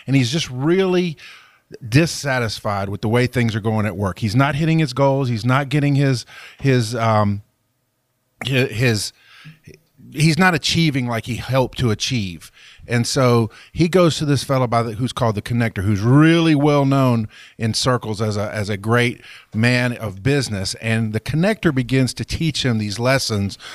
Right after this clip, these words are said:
on, on various visits, and he shows, sends him to different people to meet that illustrate the lesson. It's a really, really good book. It's a really short read, and it really applies to business today.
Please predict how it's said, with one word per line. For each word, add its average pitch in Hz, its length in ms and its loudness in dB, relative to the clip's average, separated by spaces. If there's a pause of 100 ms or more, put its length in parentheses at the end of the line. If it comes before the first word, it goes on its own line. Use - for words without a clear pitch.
(160)
on, 123 240 2
on 113 220 0
various 123 440 0
visits, 113 360 -4
and 127 100 2
he 127 60 2
shows, 160 480 0
sends 165 260 -2
him 156 120 -2
to 127 60 -4
different 131 320 -4
people 120 260 -6
to 120 100 -4
meet 110 280 -2 (280)
that 131 180 0
illustrate 139 520 0
the 110 80 -6
lesson. 104 360 -4 (240)
It's 120 140 -2
a 120 80 4
really, 170 460 4
really 160 240 0
good 127 260 -2
book. 131 340 -2
It's 107 220 -12
a 101 60 -6
really 151 340 2
short 156 360 2
read, 131 340 -2 (260)
and 107 140 -2
it 107 100 -2
really 127 540 2
applies 110 540 -2
to 95 100 -8
business 98 480 -4
today. 87 460 -10